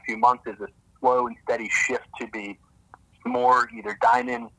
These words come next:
consumption and, and more pickup consumption. And I expect to see that trend shift back towards delivery and shipping, uh, as we approach these winter months.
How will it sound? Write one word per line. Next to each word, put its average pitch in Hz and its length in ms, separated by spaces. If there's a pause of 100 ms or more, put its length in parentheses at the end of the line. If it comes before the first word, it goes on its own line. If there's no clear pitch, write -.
(280)
consumption 113 680
and, 101 240
and 104 80
more 104 220
pickup - 280
consumption. 160 520 (380)
And 120 100
I 240 80
expect - 380
to 135 60 (100)
see 151 140
that 123 220
trend 113 380
shift - 280 (160)
back 107 380
towards 107 460 (120)
delivery 113 600
and - 140
shipping, 107 460 (340)
uh, 104 240
as 101 60
we 104 80
approach 104 360
these 98 120
winter 98 240
months. 92 320